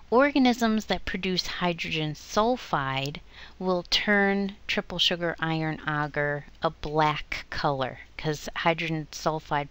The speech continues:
um, forms a precipitate that is black. T S I a-, agar, um, media also will allow you to see gas production, and that will sh-, be bubbles,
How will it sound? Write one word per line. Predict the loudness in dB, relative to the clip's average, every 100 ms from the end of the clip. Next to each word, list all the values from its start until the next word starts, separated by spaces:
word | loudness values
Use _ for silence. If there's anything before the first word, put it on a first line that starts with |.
| -14 -16 -6
um, | -6 -4
forms | -2 -2 -2
a |
precipitate | -4 -6 -2 -2 -2 0 0 0 -2
that | -2
is | -4
black. | -2 -2 -2 -6 -10 -14 -14 -18 -20 -18 -16 -14 -12 -12 -12 -14 -16 -18 -20 -20 -20 -6
T | 0 4 6
S | 6 2
I | 2 2
a-, | 2 2 -4 4
agar, | 6 6 2 -2 -2 -8 -6
um, | -2 0 0 -4 -8 -2
media | 0 2 0 0 -2 0
also | 2 2 0 0 0 -2 -4 -2
will | 0
allow | 2 2 2
you | 0
to | -6
see | -8 -8 -8 -2
gas | 0 0 -2
production, | -6 -4 -2 0 2 2 2 -4
and | -2 0 2
that | 0 -2
will | -4
sh-, | -4 -6 -12 -4
be | -2 -2 -8 0
bubbles, | 2 2 2 0 -2 -2 -2